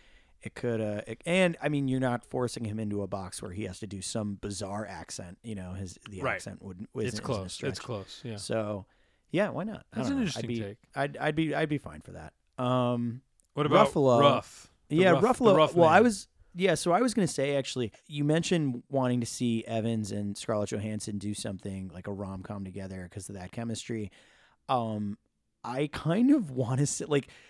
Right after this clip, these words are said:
Speaker 1: the thing about the, the Black Widow Hulk romance that they kinda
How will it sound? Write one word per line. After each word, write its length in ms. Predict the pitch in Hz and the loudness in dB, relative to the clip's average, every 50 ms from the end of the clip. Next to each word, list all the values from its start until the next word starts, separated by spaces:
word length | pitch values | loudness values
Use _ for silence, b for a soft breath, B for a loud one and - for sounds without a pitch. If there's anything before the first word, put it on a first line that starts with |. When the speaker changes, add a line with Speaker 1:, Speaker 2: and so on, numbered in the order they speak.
| B B _ | B B _
Speaker 1:
the 80 | 156 | -4
thing 300 | 151 - - 202 226 247 | -2 2 2 2 4 4
about 400 | 254 185 185 165 139 131 104 110 | 4 4 4 4 4 4 2 -2
the, 440 | 117 123 120 113 113 110 104 107 110 - | -4 -2 -2 -2 -2 -4 -4 -6 -10 -12
the 480 | 104 110 117 113 107 98 95 90 87 - - _ _ _ - | -6 -2 0 0 0 -2 -4 -6 -10 -12 -16 _ _ _ -12
Black 400 | 117 110 120 117 110 113 - - | -6 -4 -4 -4 -4 -6 -6 -2
Widow 480 | 117 117 117 113 113 107 107 107 104 101 - | 0 0 2 2 2 0 0 0 -2 -4 -6
Hulk 400 | - - 117 110 110 113 - - | -6 -4 -2 0 0 -2 -4 -6
romance 640 | 113 110 110 110 110 110 113 110 107 104 - - | -6 -4 -4 -2 -2 -2 -2 -2 -4 -6 -6 -8
that 180 | - 117 101 - | -8 -10 -10 -8
they 100 | - 101 | -10 -10
kinda 440 | - - - 117 110 107 104 101 | -10 -10 -10 -8 -6 -6 -6 -8